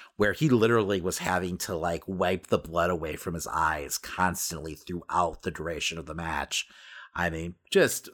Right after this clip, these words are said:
fantastic, you know, stuff. Um, I love, you know, the dynamic these two have when they wrestle against each other. Um, I thought they told a great story here.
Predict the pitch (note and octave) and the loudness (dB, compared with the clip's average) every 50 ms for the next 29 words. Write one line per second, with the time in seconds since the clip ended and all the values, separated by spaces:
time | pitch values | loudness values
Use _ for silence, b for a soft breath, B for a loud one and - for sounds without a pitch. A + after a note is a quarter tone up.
0 | - - - - D3 B2+ A2 G2 - - - - B2 A#2+ A#2 A2+ G#2 - - - | -18 -10 -2 0 2 2 2 0 -2 -4 -2 0 0 2 2 2 0 -2 -4 -4
1 | - G2 D#2 D#2+ - _ _ _ _ _ _ _ - C3 A#2+ G2+ E2+ D#2+ - - | -2 -2 -2 -2 -6 _ _ _ _ _ _ _ -4 0 2 2 4 4 4 2
2 | - - E2+ D2+ C#2+ - - - - B B B B B B B - G#2 G2+ G2 | 2 2 2 2 2 0 -2 -8 -20 B B B B B B B 0 2 4 4
3 | F#2+ F2+ F2 E2+ F#2 F#2+ F#2+ _ - _ - - A2 A2+ A#2 A#2 A#2 G#2+ F#2+ F#2+ | 4 2 0 0 -4 -10 -12 _ -18 _ -6 -2 0 0 0 0 -2 -4 -4 -4
4 | G2 F#2+ F#2+ G2 F#2+ G2 G2 G2+ G2+ G#2 G#2+ - - - - - G#2+ G#2+ G#2 G2 | -4 0 2 4 6 6 6 6 6 6 4 2 -2 -10 -10 -2 0 4 6 6
5 | F#2+ F2+ G2+ - - F#2 F#2+ F2+ F2 E2 E2 F#2+ G2+ - - - A2 G2+ - - | 6 4 2 2 2 2 2 2 0 0 0 0 -2 -2 -2 -4 -4 -4 -4 -2
6 | - B2 A2 F2+ D2+ F#2 E2+ E2+ F2+ F#2+ G#2+ G#2+ - - _ _ _ - G2 F#2+ | 0 0 0 0 0 2 2 4 4 4 2 0 -4 -14 _ _ _ 0 0 2
7 | F#2 F2+ E2+ D2+ D#2+ E2 - - - G#2 G#2 G#2 F#2 A#2+ A#2 A#2 - - C3+ B2 | 2 2 2 2 0 0 0 0 0 0 0 2 0 0 -2 -2 -4 -6 -4 -2
8 | - - C3+ B2+ C3+ C3+ C3+ C3+ C3 B B B B B B B B B F#2+ F#2 | 0 2 2 2 4 2 2 2 -2 B B B B B B B B B 2 2
9 | F2+ F2+ - - G#2 G#2+ G2+ - A2 G2+ - - F#2 E2+ - - - A2+ G2+ - | 2 2 0 0 0 0 4 4 4 4 4 2 -2 -2 -2 -2 0 0 0 0
10 | G2 F#2 - - C3+ C#3 B2 G#2+ A2+ B2 A#2+ A#2 A2+ - - - - - G2 F#2+ | -4 -10 -8 -4 -2 -2 -2 2 2 2 2 2 2 0 -2 -2 0 2 2 2
11 | F#2+ F#2+ F2 - - F#2 F2 E2+ E2+ E2 E2 E2 | 2 2 0 -2 -2 -2 0 0 0 0 -2 -4